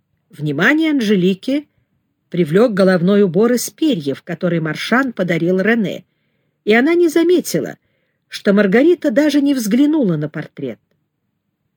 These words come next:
Когда Рене пришел вечером к сестре пожелать ей доброй ночи,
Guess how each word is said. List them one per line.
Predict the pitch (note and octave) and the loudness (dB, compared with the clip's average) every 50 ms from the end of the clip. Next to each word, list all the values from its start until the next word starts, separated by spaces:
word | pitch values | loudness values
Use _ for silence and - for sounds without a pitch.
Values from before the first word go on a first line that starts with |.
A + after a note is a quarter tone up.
| _ _ _ | _ _ _
Когда | _ - F3 E3+ F#3+ E4 F4 | _ -6 -4 0 2 2 2
Рене | F4 D#4 C#4 D4 D#4 D4 | 4 2 2 2 0 -2
пришел | - A#3+ B3 A3+ - - C#4 C#4 C4+ B3+ A#3 _ _ _ _ - | -2 -2 -2 -2 0 0 2 2 2 0 -2 _ _ _ _ -12
вечером | E3 D3 D#3 B3+ D4 A#3 - - F#3+ D#3+ D#3+ D#3+ D3+ | -6 0 2 2 2 2 2 0 -2 -2 -2 -4 -6
к | - | -6
сестре | - G3 F#3 - - - G3+ A3+ G#3+ F3+ | -2 -2 -2 -2 -2 -4 0 0 0 0
пожелать | - E3 D#3 F3 F#3 F#3+ F#3+ E3+ - - | 0 -4 -2 -2 0 0 -2 -2 -4 -4
ей | D#3+ | -6
доброй | D3+ D3+ E3 D#3+ D3 D#3+ D3+ D#3 | -4 -2 -4 -4 -2 -2 -2 -2
ночи, | F3 A#3+ E4 E4 - - - - - | -2 -2 -2 -2 -4 -6 -12 -14 -16